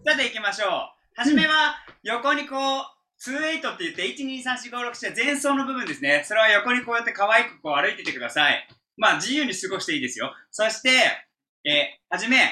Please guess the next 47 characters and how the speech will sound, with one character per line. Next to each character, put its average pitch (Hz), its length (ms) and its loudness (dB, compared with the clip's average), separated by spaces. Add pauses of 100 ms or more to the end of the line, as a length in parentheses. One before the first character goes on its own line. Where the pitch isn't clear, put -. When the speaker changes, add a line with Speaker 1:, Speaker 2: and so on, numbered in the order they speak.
Speaker 1:
さ 233 140 2
あ、 233 560 8 (140)
あ 190 240 6
な 208 180 2
た 240 180 2
か 240 260 2
ら。 233 340 6 (400)
は 156 60 -4
い。 - 160 -10 (340)
こ 139 60 -6
れ 131 100 -6
手 269 200 6
を 196 260 6
あ 185 60 2
な 240 160 4
た 226 140 2
か 175 120 2
ら 160 100 2
な 151 100 -2
ん 139 80 -4
で、 147 220 -4 (180)
あ 180 240 4
な 214 160 2
た 233 180 2
か 233 260 -2
ら 240 260 4
手 285 100 4
を 254 60 2
キ 285 100 -6
ラ 285 120 4
キ 233 80 -2
ラ 190 80 0
さ 175 80 -12
せ - 60 -20
て、 - 300 -8
メ 254 360 2
リ 302 120 -2
ー - 40 -14
ク 311 120 -2
リ 302 180 0
ス 302 200 -6
マ 330 260 6
ス。 - 360 -10 (260)
次、 233 180 -4
私 214 960 2 (240)
か 233 360 8 (240)
ら 240 300 2